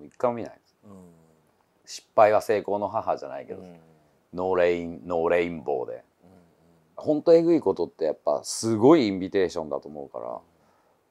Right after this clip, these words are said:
Speaker 1: 「さあ、このステージが用意されましたよ」みたいな。
Speaker 2: うん。
Speaker 1: そこへ行くチケットは、い-、痛みを伴ってるかもしれないけど、
Speaker 2: うん。
Speaker 1: それはでも、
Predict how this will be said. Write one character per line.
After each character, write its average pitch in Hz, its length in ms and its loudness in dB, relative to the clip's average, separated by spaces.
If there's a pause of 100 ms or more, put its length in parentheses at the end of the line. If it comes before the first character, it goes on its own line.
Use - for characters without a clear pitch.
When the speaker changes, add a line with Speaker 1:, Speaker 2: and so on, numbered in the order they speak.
(160)
Speaker 1:
「さ 113 380 10
あ、 85 60 6
こ 104 120 -2
の 107 140 0
ス - 100 -4
テ 117 160 8
ー 107 40 4
ジ 104 120 2
が 101 120 10
用 104 140 10
意 87 60 6
さ 92 140 6
れ 87 80 4
ま 90 100 0
し - 120 -10
た 82 80 2
よ」 82 200 2
み 80 80 -16
た 62 120 -10
い - 20 -16
な。 50 60 -20
Speaker 2:
う - 20 -20
ん。 - 20 -20 (600)
Speaker 1:
そ 98 120 -10
こ 123 160 4
へ 123 60 4
行 113 80 -2
く 117 120 -4
チ - 120 -10
ケ 226 140 8
ッ - 120 -2
ト 190 140 2
は、 233 300 4 (500)
い-、 139 140 -4 (260)
痛 165 300 12
み 170 100 6
を 120 80 8
伴 107 320 0
っ - 80 -16
て 95 80 -4
る 80 80 -4
か 73 60 -10
も 78 100 -20
し 78 80 -20
れ 76 60 -20
な 76 100 -16
い 64 40 -18
け 62 80 -16
ど、 67 140 -16
Speaker 2:
う 67 100 -16
ん。 - 0 - (280)
Speaker 1:
そ - 160 -4
れ 156 60 0
は 160 140 4
で 160 100 -2
も、 73 240 -6